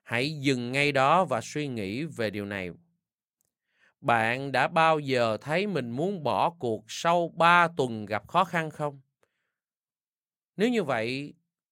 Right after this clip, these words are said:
ba tháng hay là ba năm gặp khó khăn thì sao?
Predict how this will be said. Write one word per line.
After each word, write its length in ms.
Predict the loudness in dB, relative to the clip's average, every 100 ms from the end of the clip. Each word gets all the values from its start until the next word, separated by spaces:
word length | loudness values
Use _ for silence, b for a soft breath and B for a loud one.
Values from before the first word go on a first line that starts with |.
| 2
ba 280 | 4 4
tháng 440 | 2 2 2 0 -6
hay 280 | -6 -4 -4
là 140 | -4
ba 420 | 0 4 6 6
năm 340 | 4 0 -2 -4
gặp 180 | -6 -4
khó 160 | -4
khăn 300 | -2 -4 -6
thì 120 | -10 -10
sao? 340 | -6 -6 -8